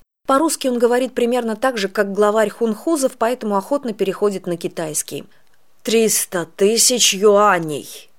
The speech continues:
Обычно вымогают две-три тысячи. Больше двадцати тысяч ещё не бывало. Слово явно знает, что с господина Каниги Серо-старшего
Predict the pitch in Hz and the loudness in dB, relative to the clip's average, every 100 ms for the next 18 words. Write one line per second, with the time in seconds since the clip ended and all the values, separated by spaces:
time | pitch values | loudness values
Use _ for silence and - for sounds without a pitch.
0 | _ 143 143 185 196 - 208 196 185 156 | _ -6 -2 0 2 0 0 2 0 2
1 | 170 170 170 151 175 147 170 165 170 180 | 2 2 0 -4 -8 -2 2 4 4 0
2 | 180 - 196 175 170 165 165 185 185 175 | -4 -10 -6 -2 0 -2 -2 -4 -2 -2
3 | 196 175 - 190 175 - _ _ 180 180 | -4 -4 -6 -6 -12 -16 _ _ -2 4
4 | 208 220 - 208 185 196 196 196 180 202 | 6 6 2 0 0 0 0 -2 -2 -4
5 | 196 226 196 - - 254 226 - 160 160 | -2 -2 0 -2 -4 -4 -4 -2 -4 -4
6 | 160 185 170 147 135 139 - _ _ _ | -4 -4 -2 -4 -4 -8 -10 _ _ _
7 | - 269 214 175 175 226 247 214 160 151 | -4 0 4 4 4 0 0 0 2 0
8 | 175 208 196 165 120 117 - - - 139 | -4 -6 -6 -6 -8 -10 -10 -10 -8 -8
9 | 147 147 131 - 139 147 165 160 - 156 | -6 -4 -4 -4 -6 -4 -6 -6 -6 -4
10 | 151 175 160 165 - 139 127 - 123 139 | -4 -6 -6 -6 -4 -4 -4 -4 -2 -2
11 | 147 - 175 175 | -2 -4 -6 -8